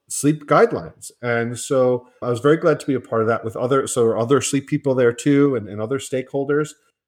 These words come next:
So that paper was published in the British Journal of Sports Medicine.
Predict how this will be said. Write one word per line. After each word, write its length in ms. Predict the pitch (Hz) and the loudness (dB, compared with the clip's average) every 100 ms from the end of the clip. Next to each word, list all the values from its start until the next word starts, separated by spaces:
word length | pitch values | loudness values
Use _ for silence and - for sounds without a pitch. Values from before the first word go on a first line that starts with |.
| _ | _
So 180 | - 135 | -8 -6
that 380 | 107 135 - - | -2 -2 -2 -4
paper 800 | 156 139 139 123 117 113 110 113 _ _ _ - | -4 -4 -2 0 2 0 -4 -12 _ _ _ -2
was 240 | 123 117 | -2 -2
published 840 | - 135 117 123 117 107 - - - _ _ _ | -2 0 2 4 4 2 -6 -12 -18 _ _ _
in 300 | 120 117 113 | 0 0 0
the 60 | 113 | 0
British 340 | 123 127 120 | 2 2 2
Journal 280 | 127 117 117 | 2 4 2
of 60 | |
Sports 380 | - 113 101 - | 0 0 0 0
Medicine. 640 | 110 120 - 156 156 165 | 0 0 2 4 4 2